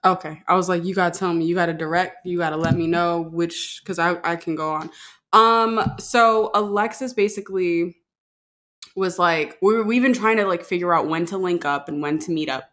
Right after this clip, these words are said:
for, like, a minute now. Um, and she found a time in her schedule to be like, "Well, I can come to New York 'cause, you know, her beautiful girlfriend Angie is here." And so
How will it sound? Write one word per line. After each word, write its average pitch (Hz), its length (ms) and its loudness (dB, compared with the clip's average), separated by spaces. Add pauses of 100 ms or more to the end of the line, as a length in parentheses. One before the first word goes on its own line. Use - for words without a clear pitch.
for, 147 140 -2
like, 139 220 -6 (280)
a 143 40 -4
minute 156 320 2
now. 120 380 0 (580)
Um, 147 640 2 (580)
and 180 520 0 (680)
she - 140 -6
found 196 200 2
a 214 40 -2
time 202 260 0
in 208 60 2
her 202 60 0
schedule 214 720 -6
to - 80 -20
be 202 120 -2
like, 202 240 -4
"Well, 196 120 -8
I 202 100 -2
can 220 120 -4
come 214 100 -2
to 214 60 0
New 196 180 2
York 202 440 0
'cause, 180 100 -18
you 196 80 0
know, 185 280 0
her 190 120 -4
beautiful 185 320 -4
girlfriend 175 400 -4
Angie 165 360 -6
is 160 100 -10
here." 165 360 -6 (600)
And 170 180 -2
so 160 800 2